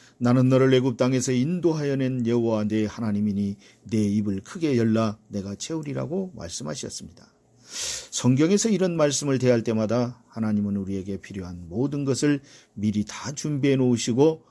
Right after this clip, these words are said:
기다리고 계신 것처럼 생각이 됩니다. 또한 우리가 구하기만 하면 무엇이든지 다 주시려고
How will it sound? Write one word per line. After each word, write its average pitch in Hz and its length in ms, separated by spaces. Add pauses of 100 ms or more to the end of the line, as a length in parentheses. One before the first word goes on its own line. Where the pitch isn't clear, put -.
(140)
기다리고 101 520
계신 90 300
것처럼 117 400
생각이 117 420
됩니다. 95 420 (460)
또한 120 220
우리가 120 280
구하기만 127 520
하면 127 240
무엇이든지 127 600
다 - 280
주시려고 151 760